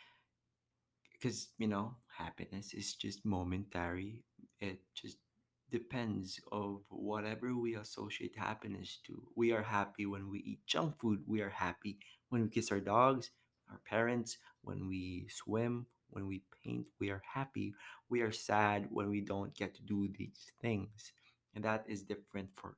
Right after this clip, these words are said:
everyone. I forgot to mention this, this one way of finding content in our lives, and that is being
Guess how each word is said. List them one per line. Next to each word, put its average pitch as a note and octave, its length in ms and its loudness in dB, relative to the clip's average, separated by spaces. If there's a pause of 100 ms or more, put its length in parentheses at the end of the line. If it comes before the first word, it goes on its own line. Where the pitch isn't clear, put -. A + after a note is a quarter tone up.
everyone. G2+ 600 -2 (1400)
I C3 60 0
forgot C3+ 400 8
to C3+ 60 2
mention A2+ 500 6
this, G2+ 360 4 (500)
this - 200 -2
one A2 300 4
way G#2 460 4
of G2+ 260 2
finding G2+ 640 2
content G2 640 -2
in G2+ 140 2
our F#2+ 120 -2
lives, F#2+ 380 -2
and G2+ 120 0
that G2 160 2
is G2 280 -6 (140)
being B2+ 640 6